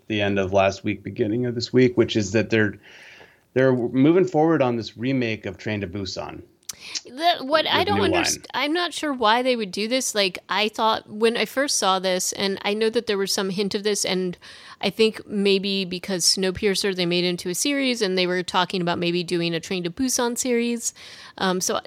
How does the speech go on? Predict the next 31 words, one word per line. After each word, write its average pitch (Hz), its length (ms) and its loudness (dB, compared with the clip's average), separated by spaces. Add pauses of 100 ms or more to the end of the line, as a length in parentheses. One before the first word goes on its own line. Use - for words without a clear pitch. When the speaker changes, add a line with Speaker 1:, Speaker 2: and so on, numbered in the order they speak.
Speaker 2:
that 226 260 -2
to - 100 -6
me 294 140 0
makes 285 280 -2
a 285 60 -2
little 277 180 -4
sense 277 260 -4
because 247 300 -2
there's 220 180 0
lots 214 240 -2
of 208 80 0
little 202 160 0
stories 190 420 0
you 180 80 -4
could - 140 -8
probably 185 340 -2
tell 180 400 0
surrounding 185 540 -2
that. 214 240 -2 (380)
But 226 160 2
why 220 220 2
do 311 220 2
a 277 60 0
remake 233 360 0
now? 233 260 2
It - 100 -8
seems 277 240 -4
a 302 40 -4
little 262 140 0
weird, 240 340 0
right? 110 280 -2